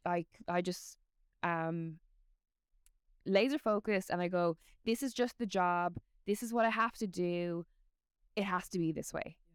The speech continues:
No matter how bad I feel in it, no matter how bad the situation is or the working environment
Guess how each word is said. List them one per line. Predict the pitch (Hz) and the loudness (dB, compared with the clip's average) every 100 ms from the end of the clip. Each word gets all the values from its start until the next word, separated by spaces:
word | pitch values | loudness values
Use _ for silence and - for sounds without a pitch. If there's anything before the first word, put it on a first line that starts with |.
| _ _ _ _ - | _ _ _ _ -2
No | 196 | 2
matter | 190 185 180 | 2 2 0
how | - 208 226 | 0 0 2
bad | 220 202 196 | 2 2 2
I | 180 | 2
feel | - 180 180 | 0 0 0
in | 170 170 | 0 -2
it, | 170 165 - | -2 -4 -4
no | 170 | -2
matter | 170 165 | 0 -2
how | 170 196 | 0 0
bad | 196 185 | 2 2
the | 180 | 0
situation | - 175 160 170 190 - 185 | -4 -6 0 2 2 0 -2
is | 175 170 170 | 0 -2 -2
or | 165 | -2
the | 165 | -2
working | 165 170 196 185 | 0 0 0 0
environment | 175 165 160 165 170 165 | -2 -2 0 0 0 -4